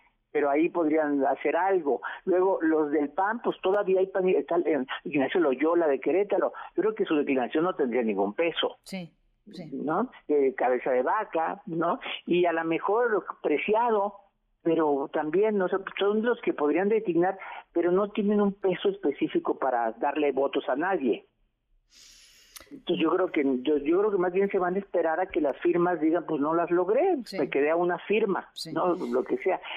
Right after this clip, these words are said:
Speaker 1: Y, y al final de cuentas, pues, ¿cómo van? Va, uno, que creo que es segura que pasaría a la última etapa, que es Xochitl. Y hay una pelea real por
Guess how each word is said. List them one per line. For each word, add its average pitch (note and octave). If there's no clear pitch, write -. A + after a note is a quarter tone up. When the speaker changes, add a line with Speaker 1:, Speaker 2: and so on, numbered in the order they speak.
Speaker 1:
Y, F3
y F#3
al F3
final G3+
de B3+
cuentas, A#3+
pues, -
¿cómo A3
van? A3
Va, E3
uno, D4+
que E3+
creo F#3+
que G#3
es -
segura A#3
que F3
pasaría D3+
a E3
la C#3+
última C#3
etapa, -
que D3
es C#3+
Xochitl. -
Y E3
hay F#3+
una C#4
pelea G3+
real G#3
por D#3